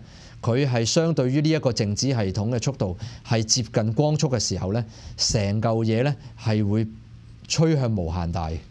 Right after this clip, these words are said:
即係話呢，當呢一個嘅速度越嚟越接近光速嘅時候呢，呢一個咁樣嘅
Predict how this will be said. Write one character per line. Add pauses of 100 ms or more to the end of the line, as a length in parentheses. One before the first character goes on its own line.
(880)
即
係
話
呢， (300)
當
呢
一
個
嘅
速
度
越
嚟
越
接
近
光
速
嘅
時
候
呢， (480)
呢
一 (120)
個
咁
樣
嘅